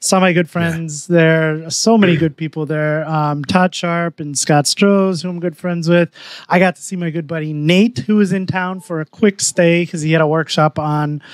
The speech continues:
Speaker 1: architecturally thinking that was really good. Uh, I got to see Chris Judd, and oh my God, so many other people. So yeah, it was a lot of fun. Um, but now I'm, I've got a little bit of a break. I don't have another conference till the end of February, so time to, like,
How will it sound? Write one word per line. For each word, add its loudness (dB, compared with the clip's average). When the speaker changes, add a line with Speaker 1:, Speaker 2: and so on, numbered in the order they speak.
Speaker 1:
architecturally 0
thinking -2
that -6
was -4
really -2
good. 0
Uh, -4
I 0
got -2
to -10
see -4
Chris 0
Judd, 4
and -14
oh -14
my -14
God, -14
so -4
many 2
other 0
people. -12
So -12
yeah, 0
it -8
was -8
a 0
lot 2
of -4
fun. -8
Um, -8
but 0
now 4
I'm, -2
I've -18
got 0
a 0
little 2
bit 0
of -2
a 0
break. -2
I -8
don't -2
have -2
another -4
conference -8
till -2
the 0
end -2
of -6
February, -4
so -6
time 0
to, -2
like, 0